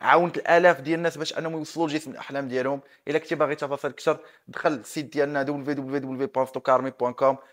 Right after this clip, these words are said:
أو لا تواصل معايا على الانستغرام ستوكارمي، وما تنساش دير لايك وسبسكرايب.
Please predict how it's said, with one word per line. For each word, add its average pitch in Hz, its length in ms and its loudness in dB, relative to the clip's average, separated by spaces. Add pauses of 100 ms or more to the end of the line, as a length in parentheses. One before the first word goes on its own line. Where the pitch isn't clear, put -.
(180)
أو 135 160 6
لا 131 80 4
تواصل 139 360 -2
معايا 120 240 0
على 113 80 -2
الانستغرام 123 560 -2 (260)
ستوكارمي، 123 680 2 (200)
وما 151 180 2
تنساش 135 520 2 (160)
دير 127 260 2
لايك 135 380 6 (160)
وسبسكرايب. 113 800 2